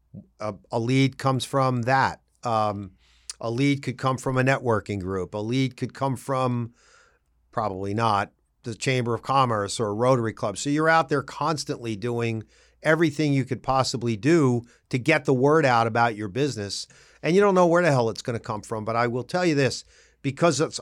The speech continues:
our, you know, our business is basically relationship driven, you know, and when you start to imagine, if I said to you, uh, any team that you worked on, Coop, for the last twenty-five years of your career, was everyone rowing in the same direction?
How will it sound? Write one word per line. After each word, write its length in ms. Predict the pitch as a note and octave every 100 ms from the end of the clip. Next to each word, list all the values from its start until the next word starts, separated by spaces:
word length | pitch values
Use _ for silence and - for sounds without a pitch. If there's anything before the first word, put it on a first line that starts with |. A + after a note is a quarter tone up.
| -
our, 160 | B2 C3
you 100 | C#3
know, 120 | C3+
our 120 | C3+
business 380 | C3+ C#3+ C#3+ C#3
is 120 | A#2+
basically 520 | - B2+ C3 C#3+ C3+ A2+
relationship 800 | G#2 G#2+ A#2+ C3+ A#2+ C#3+ C#3 B2
driven, 440 | A#2 B2+ D3+ D3+
you 100 | C3
know, 220 | A#2+ B2+
and 160 | A#2+ A2+ _ _ _ _ - _
when 320 | - C#3+ C3+ C3+
you 340 | D#3 F#3+ G3+
start 420 | - - E3+ E3+
to 160 | - D3+
imagine, 520 | C3 B2+ C3+ C3 G#2+
if 140 | G2+ D#3
I 120 | E3+
said 340 | - F3 D3+
to 100 | -
you, 480 | C#3+ C3+ B2+ A#2+ B2+
uh, 240 | - A#2+ A2+
any 240 | D3 E3+ C#3+
team 380 | - D#3 D3
that 80 | A#2+
you 160 | A2 A#2+
worked 380 | A#2 A#2 - A2
on, 180 | F#2+
Coop, 300 | F2+ G#2+ F#2
for 100 | -
the 120 | G2+ G2+
last 480 | A2 A2 G#2 - - _ -
twenty-five 640 | - B2+ A#2+ A#2 A2 G2+
years 300 | G2+ G#2 F#2+
of 80 | F#2+
your 140 | G2
career, 500 | F#2+ G2 G#2 F#2+ D#2+ _ _ _ _ _ _ _
was 260 | C3 C3 C#3
everyone 420 | E3 E3+ D#3 C#3
rowing 360 | C3 C3+ B2+
in 100 | A#2+
the 80 | A2+
same 300 | - A#2 A2
direction? 500 | G#2 G2+ F#2+ - -